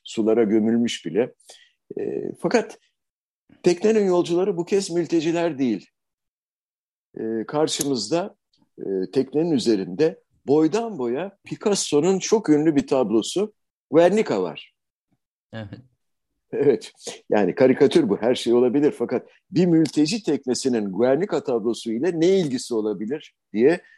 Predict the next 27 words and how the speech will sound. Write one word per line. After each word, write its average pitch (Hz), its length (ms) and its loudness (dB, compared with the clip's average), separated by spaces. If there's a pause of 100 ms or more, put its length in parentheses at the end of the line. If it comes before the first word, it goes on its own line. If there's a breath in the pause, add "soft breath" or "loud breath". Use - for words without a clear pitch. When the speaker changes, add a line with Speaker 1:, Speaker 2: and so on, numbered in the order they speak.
(560 soft breath)
Speaker 1:
haklı 127 280 0
olarak 135 300 0
düşüneceksiniz. 127 760 -2
Karikatürün 143 540 2
asıl - 340 -4
amacı 117 400 0 (320)
zaten 113 560 -2
dikkat 123 320 0
çekmek 131 520 -2
değil 143 240 4
midir? 98 320 -2 (460 soft breath)
İşte - 260 -2
Ahmet 156 360 -2
Öztürk 147 400 0
Levent 160 320 0
tam 151 260 0
da 147 160 2
bunu 131 180 0
yapıyor. 90 380 -4 (640)
Ee, - 40 -8 (540)
Picasso 160 680 -2
güçlü 131 400 -4
bir, 135 280 0 (280)
e, 107 40 0
sembolizme 120 720 -2
sahip 113 400 -2
olan 107 240 -2